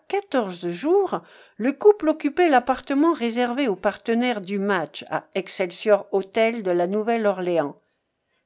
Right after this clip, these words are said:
Quatorze jours, pendant lesquels il avait, somme toute,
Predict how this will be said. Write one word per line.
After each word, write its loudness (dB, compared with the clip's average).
Quatorze -8
jours, 2
pendant 2
lesquels 0
il 0
avait, 4
somme -6
toute, -2